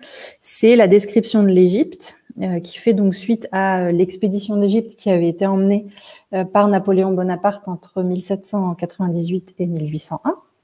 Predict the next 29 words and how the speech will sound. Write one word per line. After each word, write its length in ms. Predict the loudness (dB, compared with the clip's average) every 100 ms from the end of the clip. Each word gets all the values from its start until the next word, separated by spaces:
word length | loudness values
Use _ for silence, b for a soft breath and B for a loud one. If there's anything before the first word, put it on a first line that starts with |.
| _ _ _ _ _ _ B B B B
Euh, 120 | 2
c'était 380 | 4 4 6 8
une 260 | 8 8 6
expédition 720 | 4 0 0 2 0 0 4
militaire, 720 | 4 4 2 4 6 6 2 -2
euh, 300 | -2 0 0
doublée 440 | 2 2 4 4
d'une 260 | 2 0 -2
expédition 600 | -2 -4 -4 -4 -6 -8
scientifique, 800 | -4 -6 -6 -10 -10 -10 -14 B B B B _
puisque, 420 | -4 -2 -2 -2 2
euh, 300 | 2 4 2
Bonaparte, 720 | 2 0 0 0 0 -2 -2
euh, 220 | 0 0
a 100 | 0
emmené 220 | -2 0
avec 340 | 0 0 -4 -4
lui 200 | 0 2
une 240 | 0 -2
commission 800 | -6 -2 0 0 -2 -4 -2 -2
de 100 | -4
savants, 580 | -4 -4 -4 -2 -2 -2
de 100 | -2
naturalistes, 800 | -6 -8 -10 -6 -2 -2 -2 -4
de 60 |
dessinateurs, 680 | -4 -4 -6 -8 -6 -4 -2
d'imprimeurs, 460 | -2 -4 -4 -2 -2
et 60 | -6
cetera, 380 | -8 -4 -4